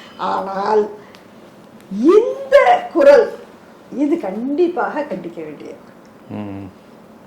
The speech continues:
Speaker 1: கேட்கலன்னு சொல்றது ஓகே, கேட்டா தப்பு, கேட்டிருக்கிறாரு தப்பு அப்படின்னு சொல்றது ஓகே. ஆனா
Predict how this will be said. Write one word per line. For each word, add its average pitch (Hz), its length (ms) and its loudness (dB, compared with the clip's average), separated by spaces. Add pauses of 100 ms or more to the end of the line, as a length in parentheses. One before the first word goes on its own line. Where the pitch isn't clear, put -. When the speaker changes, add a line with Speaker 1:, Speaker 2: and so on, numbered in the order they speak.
(880)
Speaker 1:
கேட்கலன்னு 359 520 0
சொல்றது 269 460 0
ஓகே, 190 420 -6 (600)
கேட்டா 403 400 2 (140)
தப்பு, 294 280 -2
கேட்டிருக்கிறாரு 294 960 2
தப்பு 262 580 0
அப்படின்னு 262 280 -4
சொல்றது 254 480 0
ஓகே. - 360 -6 (760)
ஆனா 208 280 -2